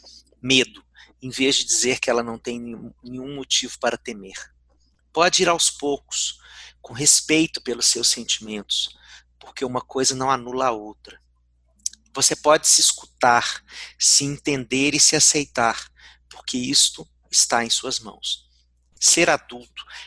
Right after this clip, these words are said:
é sair desse lugar apertado no qual insistimos em viver dentro de nós. Quando crianças,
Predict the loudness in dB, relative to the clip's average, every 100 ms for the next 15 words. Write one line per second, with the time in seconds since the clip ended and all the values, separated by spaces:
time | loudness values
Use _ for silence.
0 | -4 2 4 4 2 0 2 2 0 0
1 | 2 2 0 -6 -6 0 4 4 0 -16
2 | -8 -2 -2 0 -2 0 0 0 -2 -4
3 | -6 -6 -10 -6 -6 -6 -12 -12 -12 -12
4 | -12 -4 -4 -6 _ _ _ _ _ _
5 | -4 -2 -2 -6 -2 -2 0 2 2 0